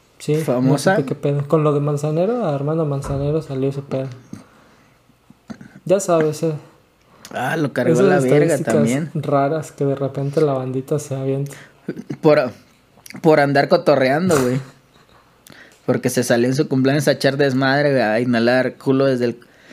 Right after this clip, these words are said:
Speaker 2: de, a inhalar culo, a inhalar cocaína desde el culo de prostitutas, güey.
Speaker 1: El Manzanero era loco, era loco, ¿no?
Speaker 2: Era cotorro, era cotorro, güey. Tenía rolas chidas, güey.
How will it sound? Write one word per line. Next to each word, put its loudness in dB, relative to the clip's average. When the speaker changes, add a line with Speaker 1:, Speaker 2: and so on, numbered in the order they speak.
Speaker 2:
de, 6
a 4
inhalar 2
culo, 4
a 2
inhalar 2
cocaína 2
desde 2
el -2
culo 4
de 2
prostitutas, 0
güey. -2
Speaker 1:
El 0
Manzanero 0
era 0
loco, -2
era -2
loco, -6
¿no? -10
Speaker 2:
Era -2
cotorro, 0
era -2
cotorro, -2
güey. -4
Tenía 2
rolas 0
chidas, 0
güey. -4